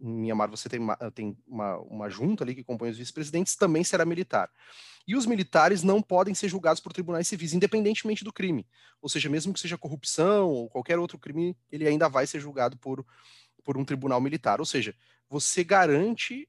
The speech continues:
uma, quase que um sistema de casta, <laughs> né, pros militares dentro do regime político de Mianmar.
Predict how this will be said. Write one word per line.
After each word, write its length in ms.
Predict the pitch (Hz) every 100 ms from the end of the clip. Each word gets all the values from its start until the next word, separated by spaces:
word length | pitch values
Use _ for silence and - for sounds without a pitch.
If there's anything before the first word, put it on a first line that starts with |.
| -
uma, 640 | 170 185 208 180 127 104 113 _ _ _ _ _ _ _ _ _
quase 260 | - 175 240
que 80 | -
um 60 |
sistema 340 | 214 - 202 196
de 120 | 175
casta, 600 | - 151 156 - - 202 _ -
<laughs> 160 | - -
né, 280 | 151 - 175
pros 260 | 175 170
militares 480 | 147 160 - 135 143
dentro 200 | 143 139
do 60 | 151
regime 320 | 147 147 151
político 380 | 156 147 - 123
de 100 | 151
Mianmar. 400 | 180 190 139